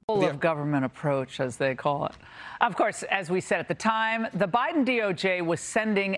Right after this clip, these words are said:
Speaker 1: a message with that nationwide dragnet.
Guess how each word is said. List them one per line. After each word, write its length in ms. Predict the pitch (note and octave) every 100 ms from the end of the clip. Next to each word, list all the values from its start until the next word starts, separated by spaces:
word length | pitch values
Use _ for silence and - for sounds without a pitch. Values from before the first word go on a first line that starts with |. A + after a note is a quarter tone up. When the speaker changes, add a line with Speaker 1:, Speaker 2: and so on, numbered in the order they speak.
| -
Speaker 1:
a 80 | F#3+
message 720 | G3+ D4 D4 E3 B2 - - - -
with 140 | G3 F#3
that 220 | E3 -
nationwide 760 | D#3+ F3+ - F3 D3 C#3+ C#3
dragnet. 520 | D3+ F#3+ F3+ C#3+ C3